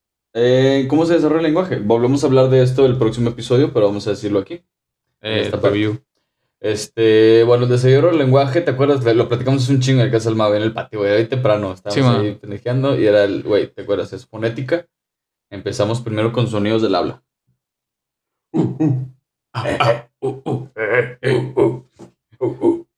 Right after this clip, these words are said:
Speaker 1: Empezamos así.
Speaker 2: Cuando
Speaker 1: Luego de repente, uh, uh, empezó a transformarse en fonemas. Uh, uh, es tal. Ah, ah, es tal. Eh, eh,
Speaker 2: Ajá.
Speaker 1: es, ah. Lo que quieras.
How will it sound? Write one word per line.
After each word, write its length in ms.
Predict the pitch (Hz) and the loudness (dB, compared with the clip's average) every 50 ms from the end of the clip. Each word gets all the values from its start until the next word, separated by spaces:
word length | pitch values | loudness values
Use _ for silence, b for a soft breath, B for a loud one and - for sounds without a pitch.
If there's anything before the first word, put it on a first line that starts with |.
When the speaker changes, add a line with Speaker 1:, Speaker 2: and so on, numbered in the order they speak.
| _ _ _ _ _ _ _ _ | _ _ _ _ _ _ _ _
Speaker 1:
Empezamos 400 | - 95 92 95 95 107 123 123 113 | -20 -16 -12 -6 -4 -2 -2 -2 -2
así. 220 | 101 98 98 - _ _ _ | -4 -8 -10 -16 _ _ _
Speaker 2:
Cuando 200 | - 101 104 104 | -6 -2 2 4
Speaker 1:
Luego 180 | 110 117 110 101 | 4 4 4 2
de 80 | 107 | 0
repente, 440 | 107 - 117 107 - - 143 - - - | 0 -2 -2 -2 0 -2 -2 -2 0 2
uh, 80 | 147 | 2
uh, 340 | 156 156 165 156 143 - _ _ _ | 4 6 4 4 4 0 _ _ _
empezó 360 | - 101 - - 95 - 107 101 | -20 -18 -18 -14 -6 -2 0 0
a 80 | 98 - | 0 0
transformarse 640 | 117 117 110 - - 107 101 104 101 98 - - 120 | -2 -2 -2 -4 -6 -6 -4 -4 -4 -6 -4 -4 -6
en 60 | 113 - | -4 -4
fonemas. 560 | - 104 104 110 117 113 101 - - - _ _ b b b b b - | -4 -4 -2 0 -2 -2 -4 -8 -12 -18 _ _ b b b b b 0
Uh, 80 | - 170 170 170 170 175 - | 2 4 6 6 4 4 4
uh, 20 | - | 0
es 400 | 131 113 107 - - - _ _ _ _ | -2 -2 -2 -2 -8 -12 _ _ _ _
tal. 380 | - 98 101 113 - - - _ _ _ - | -8 -6 -4 -4 -6 -8 -10 _ _ _ -6
Ah, 300 | 120 - 117 123 127 - | -6 -2 -2 -4 -4 -4
ah, 20 | |
es 240 | 123 113 - - - - | -8 -8 -10 -10 -12 -8
tal. 420 | 107 101 101 117 127 127 - - _ - | -4 -4 -2 -2 -4 -6 -8 -14 _ -8
Eh, 100 | 123 120 | -2 -2
eh, 40 | 104 104 110 | -2 0 -2
Speaker 2:
Ajá. 140 | 107 107 107 117 | -4 -4 -4 -4
Speaker 1:
es, 180 | 120 - - - - | -4 -4 -6 -12 -10
ah. 200 | 101 107 123 131 - - _ _ _ _ _ _ _ _ _ _ - | -10 -8 -8 -8 -12 -14 _ _ _ _ _ _ _ _ _ _ -8
Lo 160 | 139 151 131 | -6 -6 -6
que 120 | 131 151 | -6 -10
quieras. 400 | 160 196 165 113 - - _ _ | -6 -4 -4 -4 -4 -10 _ _